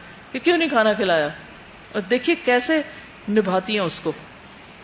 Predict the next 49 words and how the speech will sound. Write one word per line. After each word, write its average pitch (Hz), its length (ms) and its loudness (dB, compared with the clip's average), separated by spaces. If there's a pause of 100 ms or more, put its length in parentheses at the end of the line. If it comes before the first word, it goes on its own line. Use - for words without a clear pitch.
جب 320 220 2
حضرت 370 280 4
ابو 320 120 4
بکر 269 260 2
کو 359 100 2
پتا 262 260 2
چلا 262 220 4
کہ 277 120 2
مہمانوں 220 420 2
نے 233 120 2
کھانا 202 300 0
نہیں 269 220 2
کھایا 160 240 -2 (920)
تو 240 100 6
ان 233 80 4
کو 233 80 4
بہت 190 280 -2
غصہ 170 260 -4
آیا۔ 143 160 -4 (1300)
انہوں 269 180 4
نے 262 100 6
اپنے 233 220 2
دکھ 240 240 2
کا 247 60 6
اظہار 208 300 4
کیا، 214 200 0
برا 202 200 2
بھلا 202 220 0
کہا، 190 300 -2 (300)
قسم 269 340 2
کھا 226 120 2
لی 240 120 2
کہ 233 120 0
میں 214 220 2
کھانا 196 240 2
نہیں 190 180 -2
کھاؤں 147 240 -6
گا۔ 147 80 -8 (800)
عبد 226 180 0
الرحمن 269 420 4
کہتے 285 240 2
ہیں 294 80 4
میں 254 160 4
تو 254 100 4
ڈر 214 340 2
کے 240 80 4
مارے 220 220 4
چھپ 214 320 0
گیا، 160 120 0